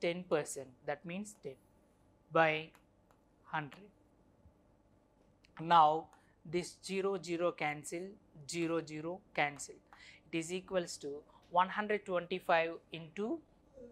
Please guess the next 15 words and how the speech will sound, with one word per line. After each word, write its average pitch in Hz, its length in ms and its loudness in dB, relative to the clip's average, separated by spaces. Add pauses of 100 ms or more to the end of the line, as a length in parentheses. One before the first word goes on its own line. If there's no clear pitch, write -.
(720)
one 160 240 2
hundred 175 560 0
twenty-five 151 1000 -4 (440)
into 170 500 -10 (640)
seven. 139 400 -4 (260)
It 147 160 -10
is 143 140 -8
equals 156 460 -4
to, 196 100 -4
multiply, 165 420 -2
seven 165 400 -2
fives, 180 480 2 (540)
thirty-five, 156 760 2 (720)
seven 165 480 0
twos, 202 360 -2